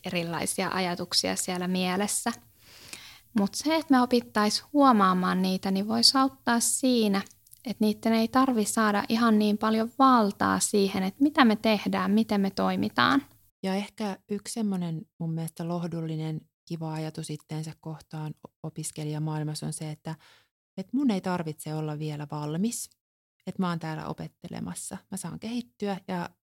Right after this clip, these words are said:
Speaker 2: ja sekin, että myöskään siinä vaiheessa, kun opiskelija valmistuu, niin ei silloinkaan tarvii olla valmis. Että työssäkin oppii ja, ja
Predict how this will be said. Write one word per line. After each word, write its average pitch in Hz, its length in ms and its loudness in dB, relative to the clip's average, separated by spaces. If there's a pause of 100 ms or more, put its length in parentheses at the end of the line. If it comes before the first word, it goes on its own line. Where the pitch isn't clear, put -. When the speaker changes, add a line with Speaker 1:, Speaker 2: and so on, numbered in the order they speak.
Speaker 2:
ja 175 120 -4
sekin, 175 320 -6
että 160 300 -8 (400)
myöskään 185 320 -4
siinä 202 260 -2
vaiheessa, 170 300 -6
kun 175 120 -6
opiskelija 170 500 -6
valmistuu, 165 580 -4
niin 175 120 -2
ei 202 80 -2
silloinkaan 156 540 -4
tarvii 147 440 -10
olla 147 300 -8 (100)
valmis. 160 560 -8 (420)
Että 170 340 -8 (220)
työssäkin 180 680 -2
oppii 160 640 -6
ja, 160 240 -4 (160)
ja 175 120 -6